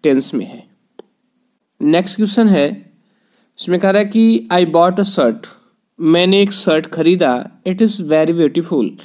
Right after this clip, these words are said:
यह बहुत सुंदर है। मैंने एक शर्ट खरीदा, यह बहुत सुंदर है। तो अब यहाँ पर देखिए, ये जो ब्यूटीफुल, यह एक एडजेक्टिव है और किसकी विशेषता बता रहा है? शर्ट कैसा है?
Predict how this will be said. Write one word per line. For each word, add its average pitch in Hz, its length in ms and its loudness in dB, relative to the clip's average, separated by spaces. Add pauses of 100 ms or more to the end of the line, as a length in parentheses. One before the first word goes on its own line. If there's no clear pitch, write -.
(260)
यह 185 100 2
बहुत 185 360 0
सुंदर 139 340 0
है। - 240 -14 (960)
मैंने 151 300 2
एक 202 100 -2
शर्ट 151 280 -2
खरीदा, 175 400 0
यह 196 160 2
बहुत 190 240 0
सुंदर 131 440 -2
है। 139 220 -12 (640)
तो 180 100 2
अब - 600 -4
यहाँ 180 200 2
पर 196 120 0
देखिए, 143 340 -2
ये 175 220 2
जो 190 140 0
ब्यूटीफुल, 190 800 0
यह 165 320 0
एक 175 120 -2
एडजेक्टिव 139 540 0
है 190 380 -4 (680)
और 156 180 2 (140)
किसकी 196 240 0
विशेषता 156 640 -2
बता 131 240 0
रहा 107 140 -4
है? - 160 -14 (640)
शर्ट 185 340 -2
कैसा 196 300 0
है? 208 360 -4